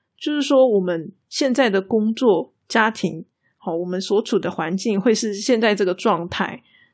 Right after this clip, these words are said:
那就是因为我们过去有做出了各种不同的选择嘛。好，比如说我选了什么科系，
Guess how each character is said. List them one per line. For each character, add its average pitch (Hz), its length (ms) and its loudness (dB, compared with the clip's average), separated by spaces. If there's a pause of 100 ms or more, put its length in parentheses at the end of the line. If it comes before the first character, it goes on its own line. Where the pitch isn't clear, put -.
(120)
那 285 100 4
就 269 160 2
是 247 200 -4
因 247 120 -4
为 247 160 4
我 196 180 -2
们 170 240 -6 (140)
过 220 240 6
去 202 360 0
有 - 180 -2
做 208 220 2
出 185 260 0
了 180 120 2
各 196 300 4
种 170 240 -4
不 - 120 -4
同 175 200 -6
的 170 80 -4
选 - 280 -6
择 - 260 -10
嘛。 156 180 -12 (500)
好， - 140 -4
比 196 120 -4
如 180 60 0
说 233 200 2
我 208 80 4
选 208 180 -2
了 170 80 -4
什 180 100 -8
么 165 100 -8
科 240 220 4
系， 247 360 -2